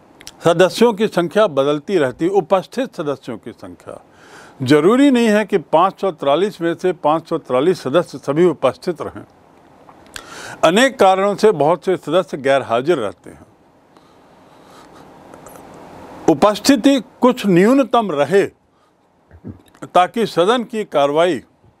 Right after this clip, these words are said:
में सदस्यों का योगदान रहे, इसलिए ये निश्चित किया गया है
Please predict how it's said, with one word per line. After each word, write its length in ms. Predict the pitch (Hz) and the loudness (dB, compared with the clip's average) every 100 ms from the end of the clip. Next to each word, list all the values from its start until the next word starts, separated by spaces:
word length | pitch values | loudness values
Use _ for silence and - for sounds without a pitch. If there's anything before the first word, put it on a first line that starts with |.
| _ _ _ _ _ _ _ _ - - - - - 127 | _ _ _ _ _ _ _ _ -20 -20 -20 -20 -10 -2
में 280 | 156 220 233 | 2 2 0
सदस्यों 680 | - 160 156 - 226 233 | 0 2 0 0 0 0
का 440 | 175 180 135 90 - _ | 2 0 0 -2 -14 _
योगदान 680 | 117 143 160 135 123 160 233 | -6 -2 0 0 2 2 2
रहे, 380 | 165 117 135 160 _ _ _ - | -2 -4 -8 -10 _ _ _ -2
इसलिए 400 | 226 226 233 247 | -2 -2 2 2
ये 160 | 233 214 | 2 0
निश्चित 480 | 165 147 - 269 - | -2 -6 -8 -10 -2
किया 220 | 180 139 | 0 0
गया 260 | 127 131 | 0 -4
है 260 | 120 180 226 | -2 -4 -6